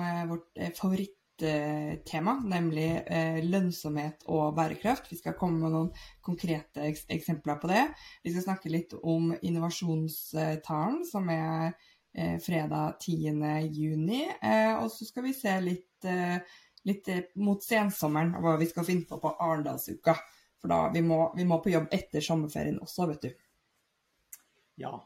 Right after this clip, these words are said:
Speaker 2: om enn lenge, lenge, lenge til, for jeg har behov for å ha mye ferie i sommer.
Speaker 1: Ja, det blir spennende å se om du kommer tilbake fra Hellas, eller om du blir, blir værende der, men vi, vi satser nå på at du kommer tilbake.
Speaker 2: Ja, eh,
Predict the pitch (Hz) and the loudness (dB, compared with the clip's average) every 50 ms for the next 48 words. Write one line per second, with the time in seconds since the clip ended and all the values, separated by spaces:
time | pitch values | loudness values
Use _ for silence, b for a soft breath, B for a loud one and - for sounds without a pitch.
0 | - - 120 143 147 151 143 139 151 165 165 160 160 - 151 151 151 160 160 139 | -14 -10 -8 -6 -4 -4 -2 -2 -2 -2 -4 -6 -6 -6 -6 -4 -2 -2 0 0
1 | 123 120 127 127 139 151 156 147 127 117 117 135 135 120 - 165 170 175 175 160 | 2 2 2 0 0 -2 -2 -2 0 0 0 0 -2 -2 -2 -4 -6 -6 -4 -4
2 | 139 147 147 135 123 139 123 127 127 120 - 139 123 117 123 127 127 127 131 127 | -2 -2 -2 -2 -2 -2 -2 -2 -4 -4 -6 -6 -4 -2 0 0 0 0 -2 -4
3 | 113 113 123 131 143 151 139 120 98 113 127 147 - 107 85 85 110 117 123 123 | -4 -4 -4 -6 -6 -6 -6 -6 -6 -6 -6 -4 -6 -6 -8 -6 -6 -6 -6 -6
4 | 123 131 123 120 - 107 104 104 - _ _ _ _ _ - - - - - 175 | -6 -6 -6 -6 -8 -10 -10 -12 -16 _ _ _ _ _ -16 -14 -10 -6 -4 -2
5 | 180 196 - - 202 196 175 185 196 - 208 196 190 180 190 185 - 214 208 196 | -2 -2 -2 -2 0 0 0 0 0 0 0 0 0 0 -2 -2 0 -2 -2 -2
6 | - - 170 - - - - - 190 165 170 175 175 156 147 160 196 - - 202 | -2 -4 -4 -4 -6 -6 -8 -8 -6 -2 0 0 0 0 0 -2 -4 -4 -4 -4
7 | 190 180 175 170 165 165 165 160 165 170 170 170 170 165 165 170 165 180 185 190 | -2 0 0 2 2 2 2 2 2 2 4 4 4 6 6 4 4 2 4 4
8 | 185 175 170 170 165 175 214 262 262 240 233 226 226 226 220 220 214 214 208 208 | 4 4 4 2 2 2 2 2 2 2 2 2 4 4 4 4 2 2 2 0
9 | 233 233 269 240 - - 190 185 180 185 180 185 185 196 196 175 165 165 - 165 | 0 -2 -2 -6 -6 -4 -4 -2 2 2 2 2 2 2 0 0 0 0 0 0
10 | 151 - - 147 143 - - _ _ _ _ _ - - - - _ _ _ _ | 0 -2 -4 -8 -10 -10 -14 _ _ _ _ _ -20 -20 -20 -20 _ _ _ _
11 | b b b b b b b b b b b - 123 131 131 - - 151 139 127 | b b b b b b b b b b b -2 -2 -2 -2 -2 -2 0 2 4
12 | 131 135 127 123 127 | 4 4 4 4 4